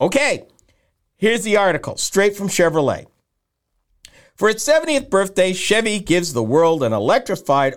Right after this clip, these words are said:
all-wheel drive Corvette. They call it an E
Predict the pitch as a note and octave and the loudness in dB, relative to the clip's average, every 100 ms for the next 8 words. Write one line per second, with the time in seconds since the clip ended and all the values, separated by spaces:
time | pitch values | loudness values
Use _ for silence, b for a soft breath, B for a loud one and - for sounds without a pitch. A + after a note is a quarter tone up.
0 | - F#3+ G#3 F#3 F3 C#3+ C#3 C#3 - C#3+ | 0 0 2 0 0 0 0 0 -2 0
1 | C#3 A#2+ B2 - _ _ _ _ _ _ | 2 2 -2 -2 _ _ _ _ _ _
2 | _ _ _ C#3+ C#3 F#3 F3+ D3+ A#2 - | _ _ _ -6 0 2 2 0 -4 -10
3 | - C4 C4 | -6 -4 -4